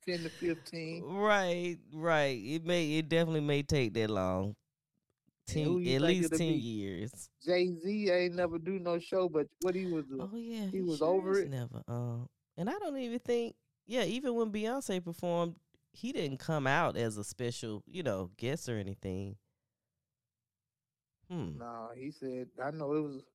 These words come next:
Speaker 1: a few years ago, he was, it was something real big with him in the,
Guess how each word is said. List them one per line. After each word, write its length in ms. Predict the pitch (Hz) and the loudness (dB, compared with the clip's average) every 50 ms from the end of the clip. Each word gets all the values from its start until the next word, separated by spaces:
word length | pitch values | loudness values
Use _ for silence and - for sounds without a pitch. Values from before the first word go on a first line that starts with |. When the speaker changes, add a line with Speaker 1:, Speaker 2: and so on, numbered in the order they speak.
| _ _ _ _ _ _ _ - | _ _ _ _ _ _ _ -20
Speaker 1:
a 80 | - | -18
few 200 | - - 190 190 | -8 -4 -2 -2
years 380 | 175 170 185 208 208 196 175 156 | 0 2 2 4 4 2 2 0
ago, 280 | 151 139 151 147 147 151 | -2 0 2 2 2 2
he 140 | 165 170 175 | 2 0 0
was, 300 | 185 180 143 151 143 123 - _ | 0 -2 -6 -8 -12 -14 -14 _
it 120 | - 151 156 | -8 -8 -8
was 140 | 151 143 - | -8 -10 -10
something 320 | - 156 151 143 139 135 | -6 -6 -6 -6 -6 -4
real 220 | 143 147 147 147 143 | -4 -2 0 0 -2
big 360 | 139 135 143 147 143 143 135 135 | -2 -4 -4 -2 -2 -2 -4 -6
with 160 | 135 135 143 | -8 -12 -12
him 220 | 151 151 143 139 139 | -12 -12 -12 -12 -14
in 120 | 139 135 | -14 -12
the, 120 | 131 135 | -14 -14